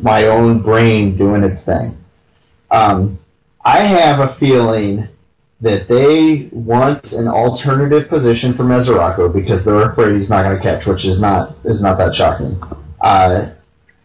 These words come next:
but given that he can't go play first base because he, there's a guy there already, uh, they're, they're trying him out in left field, and they wanna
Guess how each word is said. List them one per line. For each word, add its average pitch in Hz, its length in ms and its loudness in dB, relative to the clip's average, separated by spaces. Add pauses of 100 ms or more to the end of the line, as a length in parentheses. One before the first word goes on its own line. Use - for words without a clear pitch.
(220)
but 135 420 2 (500)
given 147 320 2
that 131 160 0
he 120 120 -2
can't 131 220 -2
go 127 160 -2
play 120 360 -2
first 123 280 0
base 104 540 -2 (320)
because 98 360 -2
he, 98 220 -8
there's 95 240 -2
a 92 80 -4
guy 92 380 0 (120)
there 85 300 -4
already, 90 680 -2 (300)
uh, 95 440 2
they're, 104 340 0
they're 117 140 2
trying 143 300 2
him 135 80 2
out 127 200 2
in 104 100 -4
left 113 240 0
field, 117 240 2
and 104 120 0
they 113 120 4
wanna 123 260 2